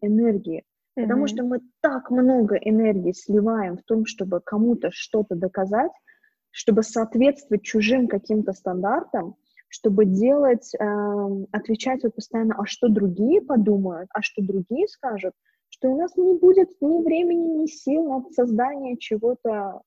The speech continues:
Speaker 1: своего, да, чего-то нестандартного, скажем, да, потому что мы будем постоянно думать: "А что же скажут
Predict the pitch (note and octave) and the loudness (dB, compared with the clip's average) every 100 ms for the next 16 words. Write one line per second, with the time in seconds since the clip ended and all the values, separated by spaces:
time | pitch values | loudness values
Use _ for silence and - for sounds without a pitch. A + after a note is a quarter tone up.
0 | G3 - G3+ G#3 G#3 G3+ B3+ D#4 G3+ A3 | -14 -10 2 2 4 2 0 0 -2 -4
1 | - G#3 A3 G#3+ G3+ G#3 G#3+ G#3+ - F#3 | -6 -2 -2 0 -2 0 0 -2 -6 -4
2 | F#3 F3+ C#4 - C4+ G#3 G3 - F#3+ F#3 | -2 -2 -2 -4 -6 -6 -6 -8 -8 -8
3 | F#3+ F#3 F#3+ B3+ - _ _ _ G#3 G#3 | -10 -12 -10 -10 -12 _ _ _ -8 -4
4 | A#3 C#4+ - A#3+ A3+ G#3 B3 A#3+ G#3+ - | -2 -2 0 2 2 2 0 -2 -6 -6
5 | G#3 G3 F#3+ D4 E4+ G3 - A#3+ C4+ - | -6 -4 -2 -2 -4 -8 -6 -4 -4 -6
6 | - G#3 G3+ | -6 -4 -2